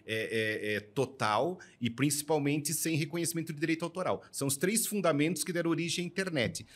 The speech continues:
Toda vez que você tentou controlar alguma coisa dessas, o pessoal acabou indo pela, pela, pela tangente, como é o caso de V P N na China.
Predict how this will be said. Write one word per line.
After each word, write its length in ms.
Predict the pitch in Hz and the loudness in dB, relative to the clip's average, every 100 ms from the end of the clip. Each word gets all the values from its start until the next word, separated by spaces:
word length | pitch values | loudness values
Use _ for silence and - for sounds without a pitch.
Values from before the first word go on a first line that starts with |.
| - | -2
Toda 340 | 175 208 190 156 | 4 4 4 0
vez 260 | 135 135 | 0 0
que 80 | - | 0
você 140 | - | -2
tentou 340 | 135 131 113 147 | 0 0 0 -2
controlar 420 | 147 117 120 113 | -4 -4 -2 0
alguma 280 | 117 107 98 | 0 0 -4
coisa 320 | - 101 92 | 0 -2 -2
dessas, 540 | 82 127 165 107 - - - | -2 -2 -2 -4 -8 -10 -12
o 80 | 123 | -8
pessoal 380 | 117 131 - 120 | -4 -2 0 0
acabou 500 | 127 151 135 156 - - - | 0 -2 -2 -2 -2 -10 -2
indo 320 | 151 160 160 | 2 4 2
pela, 360 | 160 170 185 | 0 0 2
pela, 240 | 160 170 165 | 0 -2 0
pela 160 | 165 | 0
tangente, 540 | 160 196 196 156 113 - - - | 0 -2 -2 -4 -4 -8 -18 -2
como 180 | 127 135 | 2 2
é 40 | |
o 40 | |
caso 320 | 131 117 113 123 | 2 2 0 -2
de 100 | 135 | -2
V 140 | 139 | -2
P 180 | 139 135 | -2 0
N 120 | 127 | 0
na 100 | 147 | 0
China. 360 | - 226 117 | -4 -4 -6